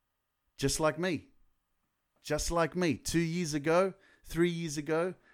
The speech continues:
I was working for a government department. I was a driving examiner. I was working for a company which I still work a contract for as a, as a chauffeur driver.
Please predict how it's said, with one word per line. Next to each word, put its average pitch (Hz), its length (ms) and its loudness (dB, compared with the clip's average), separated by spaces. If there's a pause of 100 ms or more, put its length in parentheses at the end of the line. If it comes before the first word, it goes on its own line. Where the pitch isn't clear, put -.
(400)
I 143 120 6
was 147 260 4
working 151 400 2
for 139 220 2
a 127 60 0
government 160 480 0
department. 143 640 0
I 120 100 2
was 127 180 2
a 110 60 -2
driving 160 440 4
examiner. 135 600 0 (480)
I 113 160 -2
was 113 340 -6
working 139 540 2
for 127 480 -2
a 117 160 0
company 151 380 0
which 139 160 -2
I 120 40 -2
still 170 220 0
work 147 280 0 (300)
a 131 60 -14
contract 139 420 -4
for 147 340 0
as 131 140 0
a, 123 160 -4
as 123 120 -6
a 123 40 -6
chauffeur 139 440 0
driver. 147 500 2